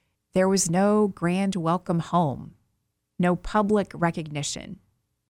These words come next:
Only six of the eight hundred and fifty-five women from the six triple eight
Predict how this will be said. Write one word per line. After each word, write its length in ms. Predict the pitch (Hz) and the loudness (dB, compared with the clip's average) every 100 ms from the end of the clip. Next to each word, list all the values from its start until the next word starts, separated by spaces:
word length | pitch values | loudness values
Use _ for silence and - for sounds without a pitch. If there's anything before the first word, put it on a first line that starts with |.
| _ _ _ _ _ _ _ _ _ _ _ | _ _ _ _ _ _ _ _ _ _ _
Only 220 | 220 226 220 | 2 2 2
six 480 | - 302 - - | 2 -2 -2 -4
of 160 | - 202 | 0 2
the 160 | 190 - | 2 0
eight 220 | 202 240 | -2 0
hundred 260 | 226 202 185 | 0 2 2
and 140 | 160 | 2
fifty-five 640 | 202 - 220 208 180 190 | 0 0 0 4 4 4
women 520 | 175 160 139 135 180 - _ _ | 2 0 -2 -4 -6 -8 _ _
from 240 | 196 196 220 | 2 4 4
the 80 | |
six 280 | 226 214 - | 2 0 -2
triple 360 | - 202 233 180 | -2 0 2 2
eight 420 | 135 143 - | 0 -2 -6